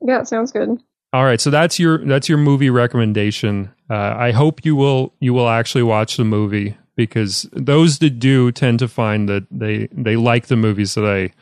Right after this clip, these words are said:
Speaker 2: I recommend in this segment.
Speaker 1: Okay.
Speaker 2: All right, next segment. If you've heard the show before, we do this every episode, stupid questions. Are you ready to be asked some stupid questions?
Speaker 1: Yeah.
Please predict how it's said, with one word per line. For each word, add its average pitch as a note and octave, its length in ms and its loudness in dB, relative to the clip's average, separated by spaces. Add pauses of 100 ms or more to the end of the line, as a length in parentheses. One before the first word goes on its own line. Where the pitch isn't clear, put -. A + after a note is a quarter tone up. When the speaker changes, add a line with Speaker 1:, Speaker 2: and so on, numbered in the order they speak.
(320)
Speaker 2:
I A2+ 40 2
recommend G#2 500 2
in F#2+ 140 -2
this F#2+ 120 -2
segment. F#2 420 -2 (260)
Speaker 1:
Okay. E4 260 2 (340)
Speaker 2:
All C#3+ 120 4
right, C3+ 180 4
next D#3 300 0
segment. B2+ 440 0 (400)
If B2 160 -2
you've C3 140 2
heard F3 180 4
the F3 60 0
show E3+ 220 2
before, C#3+ 560 0 (100)
we C3+ 140 0
do D3 160 2
this E3+ 160 2
every D3 260 2
episode, B2+ 400 0
stupid D3+ 380 -2
questions. A2+ 640 -2 (220)
Are A#2 80 2
you C3 80 4
ready C#3+ 180 4
to C#3 80 2
be C3+ 140 2
asked B2+ 240 0
some B2 160 0
stupid A#2 300 0
questions? G#2 580 -2 (220)
Speaker 1:
Yeah. A#3 240 0